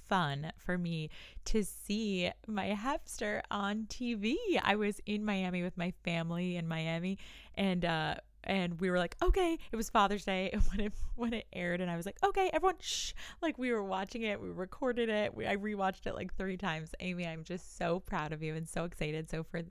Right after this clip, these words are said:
those of you guys who are interested and curious, like, "Oh, female motocross," I know, it's as badass as it sounds. You could YouTube her, Amy, on, um, Amy Kwok, K W A K, and check out Girls Ride Two,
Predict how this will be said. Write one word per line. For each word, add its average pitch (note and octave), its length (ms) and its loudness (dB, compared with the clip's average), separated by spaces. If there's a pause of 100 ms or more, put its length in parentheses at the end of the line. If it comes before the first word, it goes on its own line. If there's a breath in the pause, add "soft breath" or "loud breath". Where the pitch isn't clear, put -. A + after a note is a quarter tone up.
(360 loud breath)
those G#3+ 220 2
of G#3+ 100 -2
you G3+ 120 0
guys E3+ 320 -2
who F#3+ 120 2
are D3+ 220 0
interested G3 480 -2
and E3 120 -2
curious, F#3 380 0
like, D3+ 240 -6 (160)
"Oh, B3+ 220 -4
female F#3 320 2
motocross," D#3+ 600 -2 (120)
I D#3+ 80 -2
know, C#3 220 -4
it's - 200 -2 (140)
as D3+ 220 -2
badass D3+ 440 0
as C#3+ 120 -2
it C#3+ 120 -6
sounds. D3+ 300 -6 (340 loud breath)
You F#3 140 2
could F3+ 160 0
YouTube F#3+ 640 0
her, F#3 380 4
Amy, F3+ 480 -2 (320 loud breath)
on, E3 400 -2
um, D3+ 420 -2 (120)
Amy F#3 380 2
Kwok, F3 360 4 (100)
K F#3+ 220 8
W F3 400 0
A F3 180 0
K, E3+ 440 8
and D#3+ 200 -4
check F#3 360 2
out E3 220 -4 (380 loud breath)
Girls E3+ 420 2
Ride D#3+ 400 -2 (100)
Two, F3+ 560 2